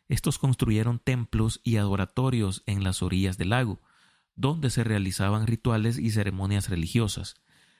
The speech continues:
El lugar era considerado sagrado y se creía que estaba conectado con los dioses y los antepasados, denotando así que estaba muy relacionado a la cosmovisión de los pobladores.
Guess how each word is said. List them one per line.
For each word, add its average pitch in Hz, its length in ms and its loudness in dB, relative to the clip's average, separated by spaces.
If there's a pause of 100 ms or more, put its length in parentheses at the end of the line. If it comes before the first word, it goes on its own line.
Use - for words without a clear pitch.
(140)
El 110 120 2
lugar 120 460 2
era 120 180 -2
considerado 104 580 0
sagrado 117 640 0
y 113 140 -2
se 117 140 -2
creía 113 460 2
que 117 400 0
estaba 107 320 -2
conectado 104 540 -2
con 101 180 -2
los 101 140 -4
dioses 107 480 0
y 101 80 0
los 98 240 2
antepasados, 107 800 -2 (320)
denotando 131 520 0
así 127 300 0
que - 100 -4
estaba 113 360 0
muy 107 200 2
relacionado 107 720 0
a 107 80 0
la 95 140 0
cosmovisión 98 800 0
de 104 80 0
los 98 220 0
pobladores. 73 760 -2